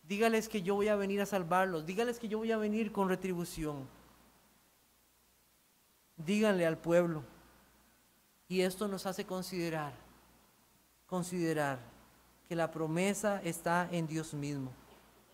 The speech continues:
Y nuestra misericordia proviene,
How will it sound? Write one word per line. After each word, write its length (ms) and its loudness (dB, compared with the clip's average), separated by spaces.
Y 120 -2
nuestra 340 0
misericordia 920 0
proviene, 720 -2